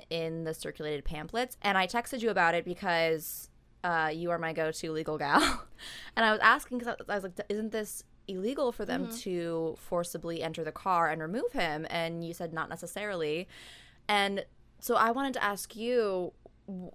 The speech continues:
Speaker 1: if someone is approached by, if an undocumented person is approached by an ice officer or are, is in their house and ice is outside,
Speaker 2: Yeah.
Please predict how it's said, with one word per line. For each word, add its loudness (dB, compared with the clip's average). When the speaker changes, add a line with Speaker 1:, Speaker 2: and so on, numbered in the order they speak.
Speaker 1:
if -4
someone 0
is -2
approached 0
by, 4
if -2
an -6
undocumented 0
person -2
is -2
approached -6
by -2
an -4
ice -2
officer -2
or 6
are, 6
is 2
in -4
their 0
house 2
and -8
ice -4
is -6
outside, -4
Speaker 2:
Yeah. -10